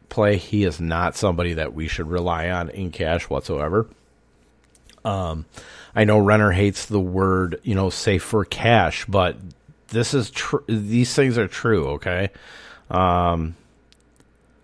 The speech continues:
I did put a little bit of risk at my running back positions, uh, this week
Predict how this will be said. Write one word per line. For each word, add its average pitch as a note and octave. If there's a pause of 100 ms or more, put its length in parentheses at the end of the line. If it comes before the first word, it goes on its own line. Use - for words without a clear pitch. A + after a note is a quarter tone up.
(160)
I A2+
did A#2
put C#3
a A#2+
little A#2
bit A2
of G#2+
risk A2
at A#2
my A2
running G2+
back G#2
positions, F#2+ (540)
uh, F2+
this F2+
week A2+